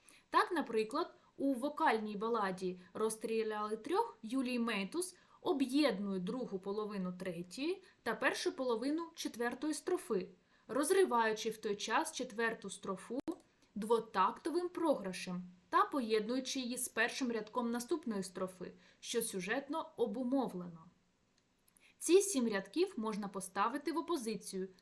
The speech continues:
чотири на три, яка і диктує вихід за рамки квадратної віршованої структури. Перші чотири уособлюють тишу у відповідь на слова матері:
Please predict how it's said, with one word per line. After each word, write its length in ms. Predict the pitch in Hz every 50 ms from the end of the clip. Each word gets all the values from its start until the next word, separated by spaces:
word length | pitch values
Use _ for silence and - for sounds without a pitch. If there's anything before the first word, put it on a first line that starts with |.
| _ _
чотири 460 | - - 214 - - 254 302 330 330
на 140 | 302 302 311
три, 380 | 311 - 226 202 185 180 180 - - - _ -
яка 380 | 202 233 226 - 269 247 - -
і 80 | 233
диктує 580 | 196 190 226 - - - 302 285 262 220 196 185
вихід 440 | 180 185 254 311 - - 370 240 202
за 120 | 214 208
рамки 380 | 196 190 208 233 240 233 311 302
квадратної 640 | - 214 226 214 202 208 190 196 196 - 220 220 220
віршованої 640 | 214 226 220 - - 220 208 202 208 208 208 214 208
структури. 640 | - - 247 262 - - - 285 233 185 - - - - _ _ _ _ _ _ _ - - - - _
Перші 320 | - 339 403 403 - 349
чотири 580 | - - 254 240 - 233 226 247 277 330 311 - -
уособлюють 760 | 247 269 254 254 - 285 302 302 285 330 370 370 359 370 -
тишу 420 | 254 226 208 - - - 208 - -
у 100 | 208 214
відповідь 480 | 190 240 240 - 294 294 285 285 285
на 80 | 226 208
слова 480 | 208 - 226 208 190 202 202 202 202 -
матері: 540 | 208 208 214 202 185 180 - 190 180 175 180